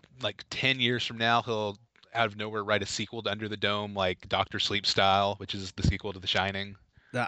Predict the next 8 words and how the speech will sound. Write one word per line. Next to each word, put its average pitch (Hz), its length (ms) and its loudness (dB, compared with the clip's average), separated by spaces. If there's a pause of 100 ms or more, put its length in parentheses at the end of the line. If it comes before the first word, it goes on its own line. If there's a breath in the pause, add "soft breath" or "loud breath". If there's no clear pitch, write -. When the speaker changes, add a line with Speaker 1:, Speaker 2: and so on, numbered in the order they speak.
Speaker 2:
he 143 380 2
could. 202 380 6
Maybe 175 240 6
Another 156 220 8
City's 147 300 4
Under 135 240 0
a 131 100 2
Dome. 143 560 -2